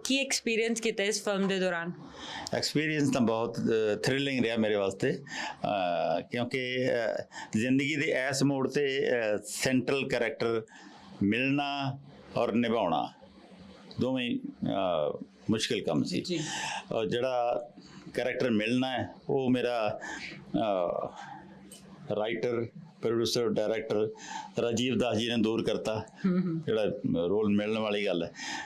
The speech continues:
Speaker 2: ਨਿਭਾਉਣ ਵਾਲੀ ਮੇਰੇ 'ਤੇ ਸੀ। ਉਹ ਮੈਂ ਕੋਸ਼ਿਸ਼ ਕੀਤੀ ਹੈ ਕਿ, ਅਹ, ਅੰਦਰੋਂ,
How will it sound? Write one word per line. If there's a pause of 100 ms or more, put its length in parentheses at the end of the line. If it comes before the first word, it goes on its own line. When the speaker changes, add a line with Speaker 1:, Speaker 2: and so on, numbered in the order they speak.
(340)
Speaker 2:
ਨਿਭਾਉਣ
ਵਾਲੀ
ਮੇਰੇ
'ਤੇ
ਸੀ। (340)
ਉਹ
ਮੈਂ
ਕੋਸ਼ਿਸ਼
ਕੀਤੀ
ਹੈ (420)
ਕਿ,
ਅਹ, (1120)
ਅੰਦਰੋਂ,